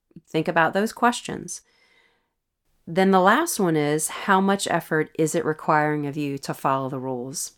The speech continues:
Are you sacrificing other things? Are you sacrificing time with your children to try to do these things to set yourself up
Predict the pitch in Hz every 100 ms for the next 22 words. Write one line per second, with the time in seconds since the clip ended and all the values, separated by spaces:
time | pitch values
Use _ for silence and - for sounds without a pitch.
0 | _ _ _ - 160 151 147 147 - -
1 | - 175 160 226 202 175 170 170 156 -
2 | 165 175 180 - 147 135 131 139 - -
3 | - - - 147 - 156 151 170 165 156
4 | 165 156 - 147 156 156 156 156 - _
5 | _ - 175 175 170 135 135 131 135 139
6 | _ _ _ _ - 180 - 185 196 156
7 | 175 202 165 160 - 147 143 143 139 -
8 | - 156 - 170 160 160 - 147 147 151
9 | 139 -